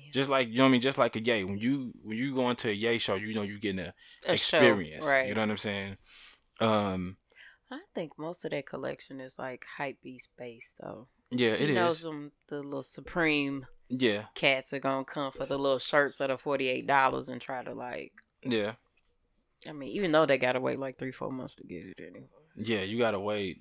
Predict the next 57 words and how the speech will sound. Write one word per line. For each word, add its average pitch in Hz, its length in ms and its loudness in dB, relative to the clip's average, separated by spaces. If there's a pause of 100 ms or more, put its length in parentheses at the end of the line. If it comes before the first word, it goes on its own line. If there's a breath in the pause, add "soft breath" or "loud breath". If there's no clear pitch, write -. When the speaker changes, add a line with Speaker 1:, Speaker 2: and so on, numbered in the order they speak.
(160)
Speaker 1:
You 117 100 -8
gotta 120 160 10
wait 110 160 4
a - 40 2
month 104 240 2
and - 20 0
a 98 40 -4
half. 90 340 -4 (480)
Speaker 2:
That's - 120 -8
Speaker 1:
Month 117 100 4
and 120 80 4
a - 40 2
half 110 180 2
Speaker 2:
crazy. 104 80 -6
Speaker 1:
to - 80 -10
two 110 120 -4
months. 95 340 -8
Speaker 2:
Mm-mm. 151 580 -10 (540)
Speaker 1:
You 104 100 -8
know 104 80 0
what 101 60 0
I'm 98 60 -4
saying? 107 220 -2
So 104 160 0
if 104 100 -2
you, 127 80 -2
<laughs> - 220 0
if 110 120 -6
you 139 160 4
only 135 140 6
got 117 180 10
enough - 160 -2
to 131 100 6
wait 113 200 2
for, 107 200 -8 (180)
Speaker 2:
I 131 80 4
Speaker 1:
pay 120 40 6
Speaker 2:
mean, - 160 2
Speaker 1:
for - 60 6
one 117 100 8
Speaker 2:
get 135 80 0
Speaker 1:
shirt. 147 140 10
Speaker 2:
it 165 100 10
for 175 120 4
Christmas. 156 760 2
Speaker 1:
Yeah, 117 380 4 (280)
you 110 200 -2
know 110 60 4
what 110 80 4
I'm 107 40 0
saying? 113 420 0
Um, 113 360 -2
but 127 140 2
I'm 175 160 10
just 151 200 0
not 131 220 2
invested. 110 640 -2